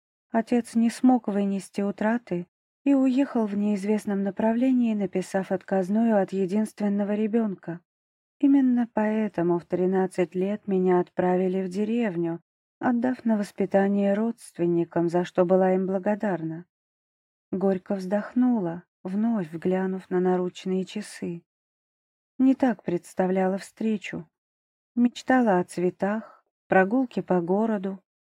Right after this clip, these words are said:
но никак не лестничную площадку с окурками. Реальность разочаровала. Но сейчас было важным, чтобы он появился. Не хотелось ночевать на лестнице с огромными сумками.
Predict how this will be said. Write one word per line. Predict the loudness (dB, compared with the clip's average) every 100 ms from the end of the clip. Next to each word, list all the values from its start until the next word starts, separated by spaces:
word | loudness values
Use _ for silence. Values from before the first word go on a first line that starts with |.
| 2
но | 6
никак | 6 6 2 0
не | 0 2
лестничную | 2 0 -2 -6 0 2 2
площадку | 0 -2 -2 -4 -4 -8
с | -4
окурками. | -4 -2 -4 -4 -4 -4 -8 _ _ _ _ _ _ _
Реальность | 2 2 2 2 0 -2 -4 -14 _ _
разочаровала. | 0 2 0 -2 -4 -2 -2 -2 -4 -6 -12 _ _ _ _ _
Но | 0
сейчас | 0 0 0 -2 0
было | -2 0 0
важным, | -2 -2 -2 0 -2 -2
чтобы | -8 -6 -4 -2
он | -4 -4
появился. | -4 -2 -2 -2 -2 -4 -8 -12 -12 _ _ 0
Не | 2
хотелось | 2 0 0 -2 -2 -2
ночевать | 0 0 0 -2 0
на | 2 2
лестнице | 2 -2 -4 -6 -6
с | -4
огромными | -2 0 2 2 2 0
сумками. | -4 -4 -2 -2 -4 -6 -6